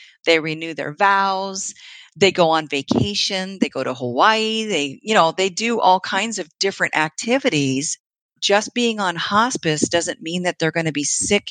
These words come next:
and in bed. The earlier we get 'em, the better, because we, that's what we wanna help them do,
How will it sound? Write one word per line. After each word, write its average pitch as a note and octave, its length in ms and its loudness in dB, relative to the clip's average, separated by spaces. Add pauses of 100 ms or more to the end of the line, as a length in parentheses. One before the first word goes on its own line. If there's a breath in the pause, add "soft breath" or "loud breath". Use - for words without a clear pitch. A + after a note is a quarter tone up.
and D#3+ 120 -10
in C#3+ 300 -8
bed. E3+ 520 2 (800 loud breath)
The E3+ 160 -2
earlier G3+ 440 4
we D#3+ 120 0
get E3 200 -2
'em, E3 160 -4
the D3 200 -4
better, F3+ 420 2
because D#3+ 340 -8
we, E3+ 140 -2 (220)
that's A#3 280 0
what - 180 2
we G3 140 0
wanna F3+ 240 2
help E3 320 -2
them C#3+ 200 -4 (120)
do, B3 520 0